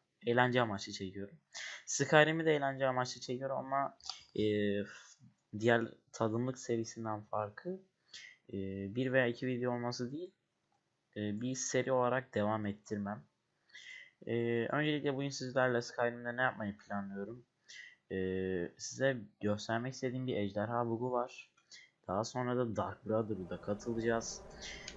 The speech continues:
Ee, şuradan hemen önce şunu ayarlayayım. Ee, yanlış yazdım tabii ki şunu. Gene yanlış yazdım. Bunu ayarlamamın sebebi, e, şey. Şurada gördüğünüz gibi benim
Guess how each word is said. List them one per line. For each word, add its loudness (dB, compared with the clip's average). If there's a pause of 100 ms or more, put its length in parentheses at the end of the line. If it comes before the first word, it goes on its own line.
(140)
Ee, 0
şuradan 0
hemen 0
önce -2
şunu -8
ayarlayayım. -4 (760)
Ee, 0 (220)
yanlış -6
yazdım -4
tabii -6
ki -16
şunu. -8 (1500)
Gene -2
yanlış -6
yazdım. -4 (520)
Bunu -2
ayarlamamın 2
sebebi, 2 (280)
e, -2
şey. -4 (1400)
Şurada -2
gördüğünüz 0
gibi -2
benim -2